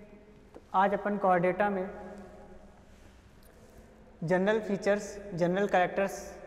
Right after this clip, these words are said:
discuss करते हैं। कॉर डेटा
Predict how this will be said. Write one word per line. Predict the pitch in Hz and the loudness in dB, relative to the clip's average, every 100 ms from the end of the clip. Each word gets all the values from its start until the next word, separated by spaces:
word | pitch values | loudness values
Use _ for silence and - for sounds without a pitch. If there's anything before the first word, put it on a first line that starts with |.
| - - - - - | -18 -20 -20 -14 -6
discuss | 151 - 196 | -6 -4 -6
करते | - 175 - | -4 -8 -6
हैं। | 175 175 196 - - - - - - - - - - - - - - | -8 -10 -14 -20 -20 -20 -20 -20 -20 -20 -20 -20 -20 -20 -20 -20 -2
कॉर | 190 190 | 4 4
डेटा | 196 190 190 | 4 2 2